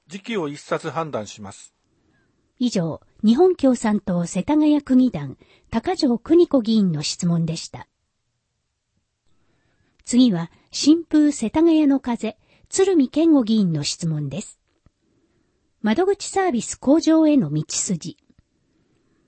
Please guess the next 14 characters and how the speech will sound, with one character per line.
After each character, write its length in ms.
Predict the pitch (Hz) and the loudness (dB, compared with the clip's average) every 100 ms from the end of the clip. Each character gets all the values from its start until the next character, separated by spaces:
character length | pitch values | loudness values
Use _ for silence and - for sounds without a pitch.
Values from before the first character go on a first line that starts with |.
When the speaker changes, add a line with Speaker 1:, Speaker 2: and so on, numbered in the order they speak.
| _ - | _ -6
Speaker 2:
地 180 | - 370 | 0 0
域 180 | - | 0
行 180 | 392 381 | 0 0
政 320 | 339 - 170 | 0 -4 -6
推 220 | 151 - 339 | -4 0 0
進 300 | - 339 320 | 2 2 4
条 240 | 330 330 | 2 2
例 200 | 208 170 | 0 -2
の 120 | 156 | -6
制 240 | - 233 240 | -4 -4 -2
定 260 | - 226 | -2 0
に 160 | 208 202 | 2 2
よ 120 | 196 | 0
り、 200 | 180 180 | -4 -8